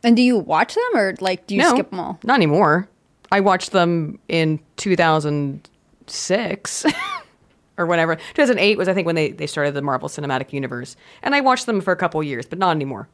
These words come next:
Speaker 2: I have no more interest in it.
Speaker 1: You had to renounce it? They're just like, "It's, it's gone off the rails
Speaker 2: The
Speaker 1: for
Speaker 2: last
Speaker 1: me"?
Speaker 2: thing, the, the She-Hulk show messed with my boy Daredevil. He's the only character I really care about. So, and even then, it's just enough for me to go,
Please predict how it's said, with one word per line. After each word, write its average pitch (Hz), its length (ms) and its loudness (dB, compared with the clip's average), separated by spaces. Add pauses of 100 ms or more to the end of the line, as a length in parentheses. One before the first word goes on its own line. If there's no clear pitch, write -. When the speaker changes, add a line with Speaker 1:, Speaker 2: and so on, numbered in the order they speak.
Speaker 2:
I - 80 -2
have 151 100 -2
no 151 100 -2
more 131 120 -4
interest 120 340 -8
in 131 80 -8
it. 123 120 -12 (600)
Speaker 1:
You 233 80 4
had 208 60 4
to 214 80 6
renounce 190 440 -2
it? 233 180 2
They're 190 120 -4
just 185 160 -6
like, 190 260 0
"It's, - 220 -4
it's - 140 -8
gone 175 180 0
off 180 120 -2
the 175 60 -4
rails 170 180 0
Speaker 2:
The 339 60 6
Speaker 1:
for 330 60 6
Speaker 2:
last 330 140 2
Speaker 1:
me"? - 60 -2
Speaker 2:
thing, 311 180 2
the, 269 200 2
the 277 140 0
She-Hulk 285 500 2
show 226 520 2 (140)
messed 220 400 0
with 220 120 -6
my 214 80 2
boy 190 220 4
Daredevil. 170 480 4
He's 170 140 -2
the 185 60 -2
only 175 120 0
character 160 320 -2
I 147 40 0
really 147 220 -2
care 143 220 -4
about. 139 340 -2
So, 143 260 -4
and 165 180 -4
even 185 200 -2
then, 165 120 0
it's 151 100 -4
just 160 160 -8
enough 151 180 -6
for 160 60 -8
me 151 60 -4
to 147 60 -8
go, 139 300 -4